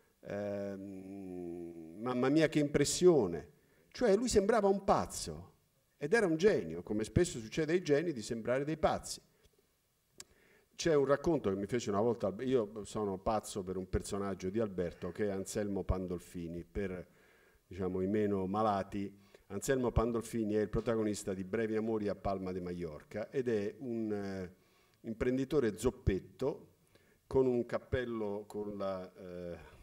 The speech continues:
falda tirata sulla, sulla testa, grande conquistatore di donne e del tutto privo di qualsiasi senso del limite e del pudore. È uno che si infila dappertutto e che è convinto,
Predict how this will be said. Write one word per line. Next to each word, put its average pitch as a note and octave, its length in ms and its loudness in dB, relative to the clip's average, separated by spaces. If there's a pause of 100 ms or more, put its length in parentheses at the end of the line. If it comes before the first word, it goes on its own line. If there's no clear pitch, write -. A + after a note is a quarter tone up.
(120)
falda A2 420 -2
tirata G#2 580 2 (380)
sulla, F#2 680 -2
sulla A2+ 280 0
testa, - 580 -2 (800)
grande G3 380 6
conquistatore C#3 640 2
di A2 140 -2
donne D2+ 460 -8 (1080)
e D3+ 440 2 (140)
del G3 460 -6
tutto D3 1000 2
privo G3 420 0
di C3+ 80 -4
qualsiasi D3 500 0
senso D3 520 0
del C3 200 0
limite C3+ 440 -2
e G#2+ 60 -4
del G#2+ 180 -4
pudore. D2+ 640 -10 (360)
È - 80 -8
uno G#3 220 4
che F#3+ 100 2
si F#3+ 160 -2
infila F#3 300 0
dappertutto C#3+ 760 0
e G#3 60 -2
che A3+ 120 -4
è G#3 60 -6
convinto, G#3 840 -2